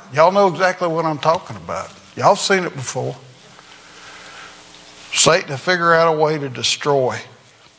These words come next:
So anyhow, this, uh, call him the Rab Shakeh, but he was like, you know, the man that, he was, uh, the one that was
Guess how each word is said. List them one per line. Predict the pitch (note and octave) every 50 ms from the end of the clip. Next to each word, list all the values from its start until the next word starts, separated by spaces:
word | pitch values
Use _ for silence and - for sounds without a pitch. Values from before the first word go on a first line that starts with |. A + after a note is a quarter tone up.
| _ _ _ _ _ - - - - - - - - - - - - - - - - - - -
So | - D3+ D3+
anyhow, | E3+ G3+ G#3 F#3+ D#3 D#3 D#3 D#3 D#3 C#3 - - - - - - - _ _ _ _ _ - - - - _ _ - - _ _ - _ _ - _ _ _ -
this, | F3 F3+ F3 - -
uh, | F3+ E3 D#3+ D3+ C#3+ C3+ G#2+ - - - -
call | - - F#3 F#3 F#3 E3+ D3
him | C#3 C3+
the | C3 C3
Rab | B2+ B2+ C#3 D3+ D#3 D#3 C#3+ B2+
Shakeh, | - - - D#3 D#3 D#3 D3+ - C#3 B2 A#2
but | B2 A#2+ A#2+
he | B2 D3+
was | D#3+ D3 C#3 B2+
like, | C#3 D3+ C#3+ C#3+ C3+ - - - -
you | C#3+
know, | C3+ C#3+ C#3+ C#3+
the | C3+ B2+
man | C3 C#3+ D3 D3+ D3+ D3 C#3
that, | B2+ A#2+ - - - - - - - - - - - - - - - - - - - - - - - - -
he | - D#3
was, | E3 D3+ D3 C3+ B2+ B2+
uh, | C#3+ C#3+ C3+ C3 B2+ B2+ - - - - - _ _ _
the | - E3
one | E3 E3 E3 E3+ E3+ D#3+
that | D#3+ D#3+ C3
was | C#3 C#3+ B2 - - - - - -